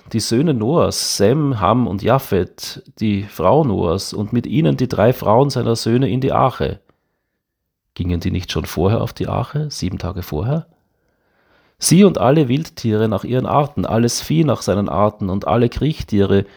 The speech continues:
die sich auf der Erde regen, nach ihren Arten und alle Vögel nach ihren Arten, alles, was fliegt, was Flügel hat, die gingen zu Noah in die Arche, je zwei von allem Fleisch, das Lebensatem in sich hat.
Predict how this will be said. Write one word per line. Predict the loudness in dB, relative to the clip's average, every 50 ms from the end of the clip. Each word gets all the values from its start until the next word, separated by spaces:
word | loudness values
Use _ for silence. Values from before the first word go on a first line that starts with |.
| -20 -20 -20 _ _ _ _
die | 0 0 2
sich | 2 2 0 0 0
auf | -2 0
der | 0 2 4
Erde | 4 4 4 4 2 2 2
regen, | 2 0 0 -2 -4 -4 -4 -4 -6 _ _ _ _ _ _ -20 -18 _ 0
nach | 2 2 2
ihren | 2 2 2 2 2
Arten | 2 2 2 2 2 0 -2 -2
und | 0
alle | 0 0 0 0 0
Vögel | 0 0 0 0 0 0 -2
nach | -4 -4
ihren | -4 -2 -2 -2 0
Arten, | 0 0 0 0 0 -2 -2 -4 -2 -2 -4 -6 -14 _ _ _ _ 0
alles, | 2 4 4 4 4 2 0
was | -2 -2 -4
fliegt, | -4 -4 -2 -2 -2 -4 -6 -8 -6
was | -4 -4 -4 -4
Flügel | -4 -2 -2 -2 0 0 2 2
hat, | 2 0 0 -2 -12 -18 -18 _ _ _ _ _ 0
die | 0 2
gingen | 2 2 2 2 2 2 2
zu | 0 0
Noah | 2 4 4 6 6 4 4
in | 2 0
die | 0 0 2
Arche, | 2 2 2 2 2 0 0 0 -2 -6 _ _ _ _ -4
je | 2 2 2 2
zwei | 2 2 2 4 4 4
von | 2 0 -2 0
allem | 0 0 0 -2 -2
Fleisch, | -2 0 2 2 2 2 0 -2 -6 -10 -14 _ _ _ _ _ _ _ _ _ _ _ _ _ _ _ -2
das | -2 -2 0
Lebensatem | 2 2 2 2 2 0 -2 0 0 2 2 2 2 -2 -2
in | -2 -2 -2
sich | -2 -2 -4 -2 0 0
hat. | 0 0 0 -2 -12 -20